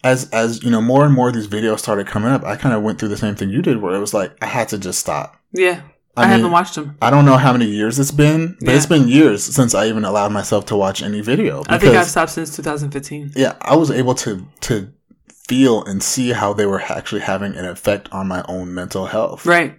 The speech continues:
Speaker 1: And my own mental well-being. And I had to
Speaker 2: Right.
Speaker 1: say, "I can't do that anymore."
Speaker 2: Like, so I remember when, was it Eve from the Internets? Evelyn
Speaker 1: Yeah.
Speaker 2: from, Evelyn from the Internets?
Speaker 1: Yeah.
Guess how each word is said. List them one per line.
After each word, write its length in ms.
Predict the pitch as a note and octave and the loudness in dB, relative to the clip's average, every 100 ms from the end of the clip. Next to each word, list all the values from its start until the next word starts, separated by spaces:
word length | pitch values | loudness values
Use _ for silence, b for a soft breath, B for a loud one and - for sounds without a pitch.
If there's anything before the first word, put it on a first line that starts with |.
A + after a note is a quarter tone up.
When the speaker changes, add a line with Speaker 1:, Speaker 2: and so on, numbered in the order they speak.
| _ | _
Speaker 1:
And 140 | A2 | -8
my 120 | G2+ G2 | -6 -8
own 200 | G2 G2 | -8 -8
mental 380 | F#2 G#2 F#2 | -8 -8 -8
well-being. 600 | F#2 F2+ F2+ G2 D#3+ C#3+ A2+ | -6 -6 -6 -6 -6 -6 -8
And 80 | |
I 40 | F#2+ | -4
had 60 | |
to 60 | E3 | -2
Speaker 2:
Right. 100 | D#3 | -2
Speaker 1:
say, 300 | - F#2 F2+ - | -4 -6 -8 -8
"I 140 | F#2+ | -8
can't 380 | F2+ - G#2 - | -8 -8 -8 -10
do 120 | - | -12
that 180 | F2 D#2+ | -10 -8
anymore." 540 | D#2+ D#2 C#3 - - - - | -10 -12 -14 -14 -14 -4 2
Speaker 2:
Like, 240 | G3 - | 4 2
so 320 | - G3+ F3 | 2 4 4
I 140 | - F#3 | 4 4
remember 320 | G#3 G#3 G3 | 4 6 4
when, 400 | F3 E3 D#3 C#3+ - | 4 2 0 -4 -4
was 140 | D#3 | -4
it 80 | - | -2
Eve 240 | E3+ F#3 | -2 -2
from 160 | - F3 | 0 0
the 80 | C#3 | 0
Internets? 640 | D#3+ E3+ F#3+ - - - _ _ _ _ _ _ - | 0 0 0 -2 -8 -8 _ _ _ _ _ _ -6
Evelyn 300 | - F3+ F#3+ | 2 6 6
Speaker 1:
Yeah. 100 | - F3+ | 4 2
Speaker 2:
from, 60 | |
Evelyn 220 | F3+ F3 F3+ | 2 4 4
from 100 | F#3 | 2
the 40 | |
Internets? 140 | F3 F#3 | 4 4
Speaker 1:
Yeah. 200 | A#2 | 4